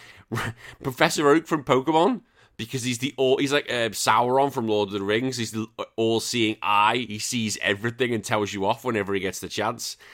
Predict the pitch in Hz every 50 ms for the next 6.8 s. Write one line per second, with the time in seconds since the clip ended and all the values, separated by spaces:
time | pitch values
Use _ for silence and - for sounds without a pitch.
0 | - - - - - _ 107 123 131 135 147 165 - _ - 170 156 - 123 117
1 | 113 120 123 127 143 147 147 - - _ _ - - 151 117 101 98 104 110 123
2 | 131 139 143 143 147 156 147 - - 120 - - - - _ _ - _ _ -
3 | - - - _ 110 113 120 127 139 143 156 170 175 - - - - - _ -
4 | 135 - 160 147 143 143 131 143 156 - 160 156 135 - _ - - 147 151 147
5 | - - 160 151 151 143 131 127 131 127 - - 135 120 127 123 123 120 107 -
6 | - 110 113 120 120 113 104 101 104 110 127 127 123 107 92 76